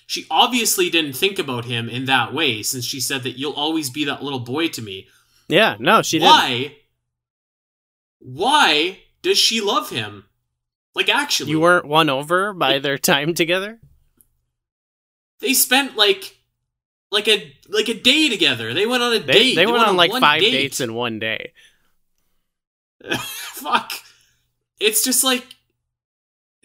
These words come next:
Speaker 1: no, it, it just, when you think about it, like, why does Padme love Anakin? I can see why Anakin loves Padme, but even that's not, like, real love. It's just, like, she's, like, a symbol for
Speaker 2: Mm-hmm.
Speaker 1: him
Speaker 2: Yeah.
Speaker 1: of, like,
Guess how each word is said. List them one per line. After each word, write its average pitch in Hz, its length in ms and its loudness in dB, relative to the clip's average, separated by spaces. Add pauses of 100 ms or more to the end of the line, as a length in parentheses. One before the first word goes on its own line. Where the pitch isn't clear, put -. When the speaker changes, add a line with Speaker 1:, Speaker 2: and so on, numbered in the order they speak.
(220)
Speaker 1:
no, 160 720 -2
it, 123 240 -4
it 151 220 -8
just, 208 440 0 (300)
when 165 220 4
you 262 100 4
think 214 260 0
about 254 280 0
it, 240 100 -4
like, 156 160 -2 (240)
why 160 360 2
does 269 160 -2
Padme 180 640 0 (180)
love 156 380 -2
Anakin? 143 520 -2
I 220 140 0
can 277 200 -4
see 254 260 -2
why 185 160 2
Anakin 156 520 -2
loves 135 240 -4
Padme, 120 500 -2 (100)
but 143 100 -6
even 233 280 -2
that's 170 360 2
not, 143 180 -4
like, 120 240 -8
real 131 280 -4
love. 123 340 -2
It's 123 160 -4
just, 139 160 -4
like, 139 180 -6 (440)
she's, 233 420 0
like, 220 160 0
a 135 80 -6
symbol 131 760 -2 (300)
for 147 60 -2
Speaker 2:
Mm-hmm. 131 280 -4
Speaker 1:
him 107 300 -2
Speaker 2:
Yeah. 170 160 2
Speaker 1:
of, 131 60 -4
like, 127 260 -2